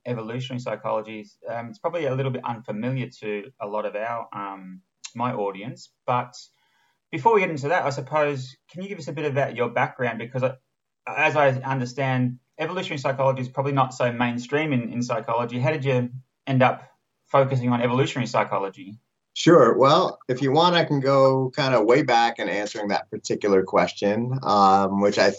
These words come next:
Speaker 2: think probably provides good context for it. So I was an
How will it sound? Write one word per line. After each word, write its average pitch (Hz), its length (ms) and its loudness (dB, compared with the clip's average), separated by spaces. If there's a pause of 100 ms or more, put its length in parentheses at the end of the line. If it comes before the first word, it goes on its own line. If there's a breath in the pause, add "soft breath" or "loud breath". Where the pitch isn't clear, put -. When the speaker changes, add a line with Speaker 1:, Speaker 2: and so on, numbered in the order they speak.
(160)
Speaker 2:
think 127 240 2
probably 101 260 2
provides 95 480 -2
good 98 300 -2
context 104 640 -2
for 85 260 4
it. - 80 2
So 95 460 6 (500 loud breath)
I 113 360 6
was 120 280 6
an 113 140 -2